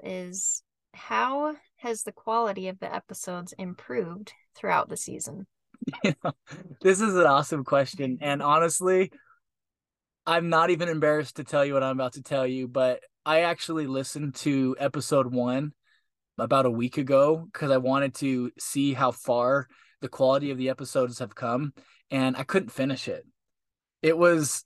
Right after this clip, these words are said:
Speaker 2: I was just, like, cringing the whole time. I couldn't finish the episode because I just looked back at where, where I was when I started.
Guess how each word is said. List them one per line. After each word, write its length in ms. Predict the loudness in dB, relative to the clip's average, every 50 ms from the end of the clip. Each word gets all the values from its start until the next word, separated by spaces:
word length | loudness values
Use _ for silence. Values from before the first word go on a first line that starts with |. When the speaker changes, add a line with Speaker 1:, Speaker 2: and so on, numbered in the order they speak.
| _ _ 0
Speaker 2:
I 120 | 4 4 6
was 280 | 6 6 6 4 4
just, 220 | 2 0 2 4 4
like, 300 | 4 4 4 0 -6 _
cringing 640 | -10 -4 -2 0 0 0 0 -2 -2 -2 -2 0 2
the 120 | 2 4
whole 240 | 6 6 4 4 4
time. 400 | 0 -2 -2 -2 -2 -2 -4 -4
I 100 | -4 -6
couldn't 400 | -2 0 2 2 2 2 -2 -4
finish 320 | -4 -4 -2 -2 -4 -6 -6
the 140 | -4 0 2
episode 600 | 2 2 2 0 -4 -2 0 0 0 0 0 -4
because 540 | -8 -6 -2 0 0 0 0 -2 -4 -8 -14 _ -20 -20 -20 -20 _ _ _ _ -6
I 100 | -6 -4
just 240 | -2 -2 -2 -2 0
looked 240 | 0 0 0 0
back 300 | 0 0 2 2 0 0
at 100 | -4 -6
where, 300 | -4 -2 -2 -2 -4 -6 -10 _ _
where 220 | -4 0 2 2
I 100 | 2 2
was 380 | 0 2 4 4 4 4 2 0
when 120 | -4 -6
I 80 | -6 -8
started. 640 | -10 -4 0 2 4 4 4 4 2 0 -2 -4